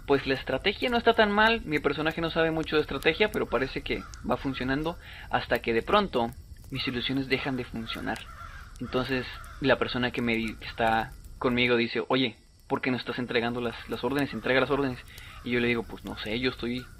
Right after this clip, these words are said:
haciendo las cosas, o sea, yo estoy lanzando las ilusiones y algo les está pasando."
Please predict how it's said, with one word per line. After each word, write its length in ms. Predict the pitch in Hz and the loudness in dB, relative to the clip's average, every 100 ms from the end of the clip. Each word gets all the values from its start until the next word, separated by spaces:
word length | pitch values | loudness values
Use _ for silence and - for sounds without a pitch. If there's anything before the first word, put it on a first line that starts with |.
| - | -16
haciendo 280 | - 117 120 | -10 -6 -2
las 140 | 110 - | -2 0
cosas, 220 | 156 131 | 2 2
o 60 | |
sea, 100 | 123 | 2
yo 240 | 113 117 131 - - - - | 4 4 2 -8 -14 -16 -12
estoy 200 | - 123 | -2 2
lanzando 360 | 127 113 135 165 | 2 2 0 0
las 120 | 127 | 0
ilusiones 440 | 113 107 165 175 - - - | -2 0 0 0 -4 -16 -6
y 120 | 131 | 2
algo 200 | 113 120 | 4 4
les 140 | 117 120 | 0 -4
está 220 | - - | -6 -6
pasando." 420 | - 107 110 110 | -4 -2 -2 -2